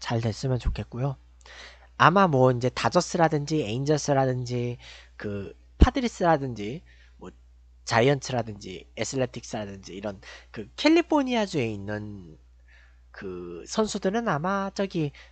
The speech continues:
그 조브 클리닉 가서 받는, 수술 받는 경우 많을 거예요. 그 닐 엘라트라체한테. 하여간 그 엘라트라체 박사한테 수술 많이 받을 텐데,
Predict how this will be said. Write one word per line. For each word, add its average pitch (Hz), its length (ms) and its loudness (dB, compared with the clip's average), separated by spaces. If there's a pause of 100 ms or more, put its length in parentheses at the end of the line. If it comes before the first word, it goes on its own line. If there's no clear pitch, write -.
(100)
그 123 260 0
조브 - 340 4
클리닉 240 400 0
가서 - 260 -2
받는, 135 440 0
수술 208 320 -2
받는 120 300 -2
경우 135 260 0
많을 107 260 -6
거예요. 107 420 -6 (840)
그 120 220 0
닐 143 160 6
엘라트라체한테. 120 1080 2 (1700)
하여간 175 300 -2
그 151 220 2
엘라트라체 208 560 0
박사한테 156 540 -4
수술 190 300 -8
많이 120 200 -4
받을 113 240 0
텐데, 127 440 -8